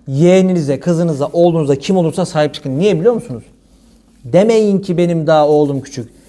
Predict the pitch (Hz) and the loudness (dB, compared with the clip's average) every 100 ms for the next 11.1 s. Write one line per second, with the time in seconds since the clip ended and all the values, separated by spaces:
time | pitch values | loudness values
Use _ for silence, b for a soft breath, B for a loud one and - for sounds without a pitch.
0 | - - 165 202 208 185 175 175 160 156 | -18 -2 2 4 2 2 2 4 2 0
1 | - 151 143 127 - 123 - 139 147 147 | -4 -4 -4 -8 -16 -18 -14 -4 -4 -4
2 | - 143 196 190 143 101 - B B B | -8 -6 -2 -2 -2 -6 -12 B B B
3 | B - 190 208 214 277 240 233 170 190 | B 0 2 4 2 2 0 -2 0 2
4 | 208 214 190 202 220 - - 165 123 87 | 2 2 2 2 -2 -6 -4 -2 -2 -8
5 | - _ _ _ _ _ _ _ _ _ | -20 _ _ _ _ _ _ _ _ _
6 | _ b b b - 190 226 254 247 240 | _ b b b 2 4 4 4 2 2
7 | 220 180 - _ _ _ _ _ _ - | 0 -4 -20 _ _ _ _ _ _ -2
8 | 135 190 214 202 208 196 - - 160 104 | 4 4 4 2 2 2 -2 -4 -4 -4
9 | - _ _ _ b b b - - 196 | -14 _ _ _ b b b -6 0 2
10 | - - 220 262 202 185 170 170 175 131 | 0 2 2 4 2 0 0 0 -2 -2